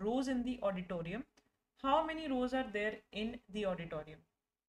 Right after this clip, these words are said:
सबसे पहला काम है question को समझना। तो question कह रहा है कि इतने student, five nine two nine students जो हैं वो एक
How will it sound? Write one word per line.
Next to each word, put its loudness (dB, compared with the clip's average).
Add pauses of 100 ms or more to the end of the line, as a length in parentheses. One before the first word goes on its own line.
(340)
सबसे -2
पहला 4
काम 2
है -2
question 0
को -2
समझना। -2 (760)
तो 0
question 0
कह 4
रहा 4
है 2 (420)
कि -2 (420)
इतने 0
student, -4
five 4
nine 2
two 0
nine 2
students -4
जो -4
हैं -6
वो -6
एक -2